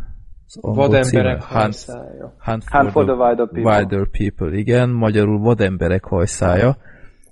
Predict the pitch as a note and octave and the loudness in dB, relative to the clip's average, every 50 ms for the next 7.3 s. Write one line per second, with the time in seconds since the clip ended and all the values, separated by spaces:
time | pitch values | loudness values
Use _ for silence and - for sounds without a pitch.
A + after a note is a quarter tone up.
0 | _ - - - G#2+ G#2 - - - - D#3 - - - - E3+ F3 D#3 B2+ G#2+ | _ -6 -2 0 2 2 2 0 0 0 -2 -2 -2 -2 2 2 4 4 4 2
1 | G#2+ - B2+ A#2 A2+ A2 A2+ A2 A2 A2+ G#2+ G#2+ G#2+ G2+ G#2+ A2 A2 G#2+ A#2 A#2+ | 2 2 2 2 4 4 4 2 2 2 2 2 2 2 2 2 0 2 2 2
2 | A#2+ - - G2+ F#2 F#2 F#2 - - G2+ - - - - - - - _ - A2+ | 0 2 2 0 2 0 0 2 2 2 2 2 0 -2 -8 -12 -10 _ 0 0
3 | G#2 G2 - - F#2 F#2 - - - - F#2+ F#2+ F#2 F#2 F#2 F#2 F#2+ F#2+ F#2+ G2 | 0 0 0 -2 -2 -2 -2 -4 -2 0 2 2 2 2 2 2 0 0 0 0
4 | G2 F#2+ - - G2+ F#2+ F#2 F#2+ - - G2 G2+ G#2 F#2+ F2 D#2 F2+ F#2+ F2 F#2 | 0 -2 0 0 2 2 2 2 2 2 2 2 2 4 4 2 2 2 2 2
5 | G#2 A#2 B2 C3+ C#3+ C#3+ C#3 C#3+ C3+ - - - - - - _ _ _ _ _ | 2 2 2 2 2 2 4 2 2 -2 -6 -16 -18 -18 -20 _ _ _ _ _
6 | _ _ _ _ - G#2+ G2+ G2+ G2+ G2+ G2+ G2+ G2 - - A#2+ A2+ A2+ A2 G#2+ | _ _ _ _ -4 0 2 4 4 4 4 2 2 0 0 2 2 2 2 2
7 | G#2+ G#2 G#2+ G#2 G#2+ - | 0 0 -4 -4 -6 -10